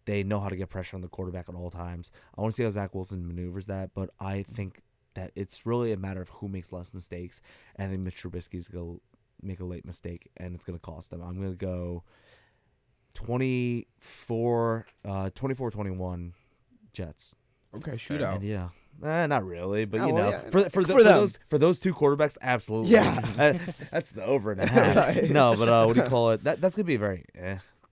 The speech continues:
Speaker 1: quiet game.
Speaker 2: Yeah, no.
Speaker 1: And so is the game that we're gonna talk about next. The t-, the two team, oh, the one team. It's, we're gonna go to the other side of the locker room. We're gonna go to the Giants. Um,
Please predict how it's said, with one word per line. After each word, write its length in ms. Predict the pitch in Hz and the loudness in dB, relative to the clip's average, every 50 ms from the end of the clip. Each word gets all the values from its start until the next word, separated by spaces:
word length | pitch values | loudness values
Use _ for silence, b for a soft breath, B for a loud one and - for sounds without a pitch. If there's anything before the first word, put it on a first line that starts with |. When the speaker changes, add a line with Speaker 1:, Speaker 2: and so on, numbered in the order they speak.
| _ _ - | _ _ -14
Speaker 1:
quiet 380 | - - 104 98 95 98 95 | -8 -4 -2 -2 -2 -2 -6
game. 260 | - 98 98 98 98 101 | -6 -8 -6 -6 -2 2
Speaker 2:
Yeah, 280 | 175 131 - - - - - | 2 2 2 0 -4 -8 -10
no. 120 | - - 123 | -6 -2 -2
Speaker 1:
And 300 | 123 123 120 117 113 - - - | 0 0 0 -2 -4 -8 -12 -14
so 360 | - - - - 196 190 180 | -12 -10 -6 -2 0 0 0
is 120 | 151 120 131 | 0 -2 -4
the 60 | - | -6
game 220 | - 104 98 95 | -6 -6 -6 -4
that 120 | 98 92 92 | -6 -6 -8
we're 80 | 95 | -6
gonna 100 | 95 95 | -8 -8
talk 220 | 87 - 98 92 95 | -6 -6 -6 -6 -6
about 220 | 95 95 92 82 | -6 -8 -8 -10
next. 480 | 85 85 85 87 92 - - - - - | -12 -14 -12 -10 -10 -8 -10 -10 -8 -6
The 80 | 107 98 | -8 -8
t-, 220 | - - - 123 - - | -8 -8 -12 -12 -8 -6
the 100 | - 127 | -6 -4
two 160 | - 143 131 | -4 -4 -4
team, 220 | - 117 95 82 - - | -4 -6 -8 -8 -6 -4
oh, 160 | 127 127 120 | -2 -2 -2
the 100 | - 113 | -2 -2
one 180 | 107 104 92 87 | -2 -2 -4 -6
team. 220 | - 76 76 80 | -8 -14 -16 -16
It's, 340 | 85 87 - - - - - - | -16 -16 -16 -16 -18 -18 -12 -8
we're 160 | 104 104 101 | -6 -4 -2
gonna 160 | 107 101 101 | -2 -2 -2
go 120 | 90 98 95 | -2 -2 -2
to 80 | 90 | -2
the 80 | 90 90 | -4 -4
other 160 | 92 87 87 85 | -6 -8 -8 -8
side 180 | - 90 87 | -10 -10 -10
of 100 | 87 85 | -10 -12
the 60 | 85 | -12
locker 320 | 87 - - - - - 80 | -12 -14 -16 -16 -16 -16 -14
room. 120 | 80 85 | -12 -10
We're 120 | 87 101 113 | -8 -8 -6
gonna 100 | 131 147 160 | -4 -4 -4
go 60 | 156 | -2
to 40 | 139 | -2
the 80 | 127 | -2
Giants. 520 | 107 - 101 87 80 80 82 - - - - b b b b b b b b b b b b - | -2 -4 -6 -8 -10 -14 -16 -16 -16 -16 -16 b b b b b b b b b b b b -8
Um, 720 | 127 139 143 143 139 139 139 139 139 139 139 135 139 135 | -6 -6 -4 -4 -4 -2 -2 -2 -2 -2 -2 -2 -4 -6